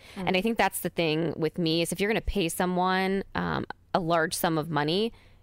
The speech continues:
Speaker 2: you need them to be an impact player. And I just don't think that he's that type of player.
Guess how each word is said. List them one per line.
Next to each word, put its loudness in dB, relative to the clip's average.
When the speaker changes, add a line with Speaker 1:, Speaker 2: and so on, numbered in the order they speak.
Speaker 2:
you 0
need 0
them 2
to -6
be 0
an 0
impact -2
player. 0
And 0
I 2
just -6
don't 0
think -2
that -4
he's -4
that 2
type -2
of -4
player. -2